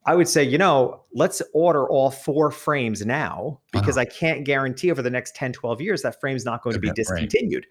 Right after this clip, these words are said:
Speaker 2: Yeah.
Speaker 1: Right? So it was presumptive every step of the way. And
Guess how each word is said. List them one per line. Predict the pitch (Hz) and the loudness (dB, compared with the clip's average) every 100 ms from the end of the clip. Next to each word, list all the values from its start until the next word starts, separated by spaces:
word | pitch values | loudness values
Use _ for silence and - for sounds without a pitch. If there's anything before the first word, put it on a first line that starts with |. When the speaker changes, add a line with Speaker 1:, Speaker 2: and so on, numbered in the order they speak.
| - - | -16 -8
Speaker 2:
Yeah. | 78 76 | -6 0
Speaker 1:
Right? | 170 - | 0 0
So | 226 214 | 0 4
it | |
was | 214 196 | 2 2
presumptive | - 208 170 147 - 208 240 151 107 - | 0 0 2 2 2 0 0 -2 -2 -4
every | - 185 185 190 | 0 0 2 0
step | 190 - 175 160 | 0 -4 -6 -6
of | 139 | -10
the | 139 | -6
way. | 127 123 123 175 240 - _ - | -2 2 2 2 -2 -6 _ -2
And | 151 147 143 135 | 2 4 4 2